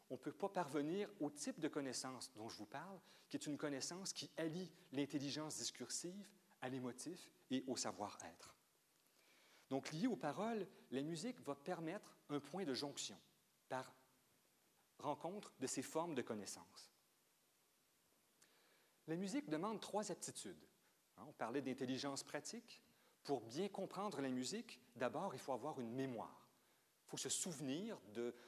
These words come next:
de thèmes, de motifs, de notes qu'on a entendus. Et puis, plus la musique avance, plus elle crée des associations d'idées par ces thèmes, ces motifs que l'on a entendus. Donc, la musique prend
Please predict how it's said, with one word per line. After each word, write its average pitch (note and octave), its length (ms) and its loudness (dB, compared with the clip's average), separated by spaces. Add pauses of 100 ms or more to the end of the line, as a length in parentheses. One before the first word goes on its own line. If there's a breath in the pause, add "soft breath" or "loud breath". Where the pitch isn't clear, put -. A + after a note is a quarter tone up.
(120 loud breath)
de A#2 80 2
thèmes, C#3 540 2
de A2+ 80 2
motifs, A#2+ 680 0
de B2+ 120 2
notes A2+ 300 -2
qu'on G#2+ 180 -6
a G#2 40 -4
entendus. C3 480 -8 (920 loud breath)
Et A#2+ 100 -2
puis, C3+ 180 -2
plus F#3+ 200 -2
la D#3+ 100 6
musique C#3+ 380 4
avance, E3 420 0
plus G#3+ 180 0
elle D3+ 120 6
crée - 180 0
des D3 180 6
associations C#3 680 0
d'idées A#2+ 420 -2 (340 loud breath)
par B2 200 2
ces - 220 0
thèmes, D3+ 380 0
ces - 160 -4
motifs A#2+ 520 -4 (240 loud breath)
que C3 100 0
l'on C3 200 0
a D#3 40 -6
entendus. C3+ 460 -8 (1600 loud breath)
Donc, B2 180 0
la B2+ 80 2
musique B2+ 340 2
prend C#3+ 240 -4